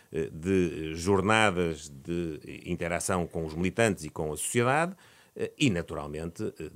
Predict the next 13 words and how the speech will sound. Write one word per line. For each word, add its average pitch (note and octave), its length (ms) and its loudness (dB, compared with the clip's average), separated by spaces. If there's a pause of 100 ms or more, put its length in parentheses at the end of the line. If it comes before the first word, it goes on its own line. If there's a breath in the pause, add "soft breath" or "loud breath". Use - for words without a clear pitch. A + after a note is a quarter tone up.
também, D2 380 -12 (320 soft breath)
eh, - 360 -18 (180)
que F2 100 -6
o E2+ 60 -4
resultado D#2 420 -2
final F#2 380 2
possa G#2 220 -4
ser, G#2 320 2 (360 soft breath)
eh, G2+ 160 0
encontrarmos, F2+ 1040 2
eh, D2+ 260 -8
e F2 220 2
atrairmos G#2 640 4